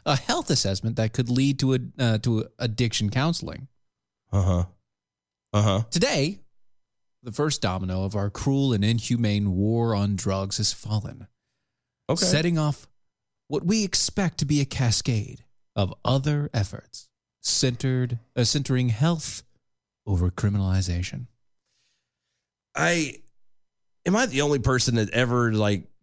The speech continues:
Speaker 2: just gets real hesitant on things when people who are speechifying use the word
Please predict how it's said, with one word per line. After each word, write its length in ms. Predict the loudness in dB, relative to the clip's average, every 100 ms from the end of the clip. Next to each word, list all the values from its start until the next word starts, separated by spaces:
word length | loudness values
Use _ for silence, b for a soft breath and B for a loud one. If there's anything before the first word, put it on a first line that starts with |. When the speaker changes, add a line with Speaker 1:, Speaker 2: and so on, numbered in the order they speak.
| _
Speaker 2:
just 200 | -2 0
gets 200 | 0 0
real 300 | 2 2 2 2
hesitant 500 | 2 2 2 2 2
on 140 | 2
things 240 | 2 2 2
when 220 | 2 0 -4 0
people 340 | 2 4 2
who 260 | 4 4 4
are 160 | 2
speechifying 760 | 0 0 0 0 0 2 4 4
use 260 | 4 2
the 60 | 2
word 200 | 2